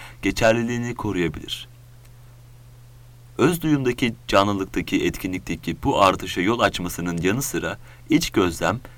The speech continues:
kişinin daha önce kendi gerçek duygularını denetim altında tutma konusunda duyduğu zorunluluğun yarattığı gerilim-, gerilimleri de giderebilir.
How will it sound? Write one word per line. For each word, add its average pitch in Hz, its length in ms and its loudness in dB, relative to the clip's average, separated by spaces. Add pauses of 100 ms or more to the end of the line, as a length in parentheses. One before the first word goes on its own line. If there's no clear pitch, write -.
(120)
kişinin 147 380 -2
daha 156 220 4
önce 110 260 0
kendi 110 300 0
gerçek 120 460 2
duygularını 90 560 0
denetim 107 360 0
altında 110 360 2
tutma 135 300 -6
konusunda 92 560 -4
duyduğu 85 380 0
zorunluluğun 85 640 -4 (340)
yarattığı 107 420 2
gerilim-, 123 580 2
gerilimleri 113 580 0
de 117 80 2
giderebilir. 82 680 -2